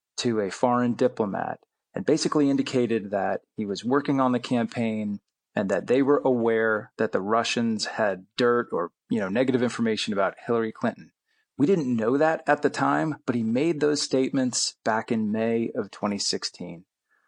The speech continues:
So then as we go deeper into the summer of twenty sixteen and the election is underway, what do we find out?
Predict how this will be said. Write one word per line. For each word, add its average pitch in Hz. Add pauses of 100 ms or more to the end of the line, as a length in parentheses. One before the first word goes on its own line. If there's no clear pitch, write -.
(120)
So -
then 156
as 156
we 170
go 165
deeper 143
into 147
the 127
summer 135
of 123
twenty 135
sixteen 127
and 113
the 101
election 123
is 117
underway, 110 (760)
what 123
do 127
we 123
find 104
out? 71